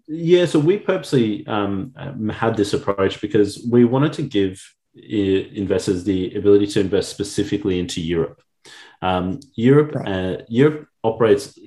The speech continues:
Speaker 1: somewhat differently in terms of the U K market as well. So in terms of the makeup of the U K markets from a sector base, et cetera, it is slightly different to how people would view Europe,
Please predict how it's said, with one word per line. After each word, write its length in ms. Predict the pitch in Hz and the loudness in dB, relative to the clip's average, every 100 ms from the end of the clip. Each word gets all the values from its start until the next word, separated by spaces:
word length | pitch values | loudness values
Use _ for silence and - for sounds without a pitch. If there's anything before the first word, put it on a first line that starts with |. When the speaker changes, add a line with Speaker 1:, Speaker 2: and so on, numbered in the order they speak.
| - | -6
Speaker 1:
somewhat 380 | 143 139 95 | 0 2 0
differently 680 | 101 101 104 95 92 90 - | -2 -2 -2 -2 0 -2 -6
in 120 | 90 | -8
terms 320 | 95 95 92 90 | -8 -6 -6 -6
of 80 | |
the 80 | 82 | -6
U 240 | 82 85 82 | -6 -6 -6
K 320 | - 87 85 | -4 -2 -2
market 560 | 82 78 78 - - - | -4 -6 -6 -6 -10 -10
as 220 | 78 - | -12 -8
well. 320 | 78 73 - | -6 -6 -10
So 160 | - 87 | -8 -6
in 160 | 85 | -4
terms 260 | 85 98 90 | -4 -6 -6
of 60 | 87 | -6
the 80 | |
makeup 400 | 87 92 101 107 - | -4 0 0 0 -4
of 60 | |
the 80 | 92 | -6
U 180 | 90 90 | -4 -4
K 140 | 92 | -6
markets 560 | 85 87 87 - 85 - | -4 -4 -2 -2 -2 -4
from 160 | 87 | -8
a 20 | 78 | -6
sector 360 | - 117 - | -2 -2 -2
base, 320 | 110 104 101 | 0 2 2
et 60 | - | 0
cetera, 500 | - 95 - 98 - - - - - - - | -6 -4 -2 -2 -4 -12 -18 -16 -18 -10 -2
it 80 | |
is 120 | 107 - | -2 0
slightly 380 | 123 117 98 | 0 2 0
different 440 | 98 113 170 - - | -2 -4 -4 -10 -10
to 120 | 98 | -8
how 300 | 95 92 95 | -4 -2 -2
people 320 | - 95 95 | -2 -4 -4
would 200 | 90 85 | -4 -6
view 520 | 90 92 90 87 82 - | -6 -6 -4 -4 -6 -8
Europe, 460 | 90 90 71 - | -4 -2 -2 -8